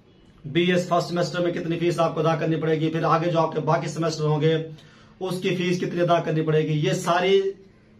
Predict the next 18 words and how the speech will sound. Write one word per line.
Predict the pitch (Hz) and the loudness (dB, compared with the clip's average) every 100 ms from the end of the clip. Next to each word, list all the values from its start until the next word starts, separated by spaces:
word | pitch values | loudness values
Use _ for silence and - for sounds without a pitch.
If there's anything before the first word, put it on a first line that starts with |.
| - 170 | -8 0
तमाम | 160 180 185 180 | 2 2 0 0
चीजें, | 175 165 180 | -2 0 -2
ये | 180 175 | -2 0
तमाम | 165 175 175 | 0 2 0
सवालात | 175 165 165 165 | 0 2 2 -2
के | 160 | -2
जवाबात | 147 156 147 160 165 147 | 2 2 2 2 0 -2
मैंने | 151 151 | 0 0
क्लर्क | 147 156 147 | 0 -2 -2
साहब | 160 151 | -2 -2
से | 143 143 | 0 0
बात | 147 143 | 2 0
करके | - - 147 | -2 -4 -2
जानने | 139 147 147 | 0 2 2
की | 143 | 0
कोशिश | 143 151 147 | -2 -2 -2
की | 147 | 0
है, | 160 151 143 | 2 2 -2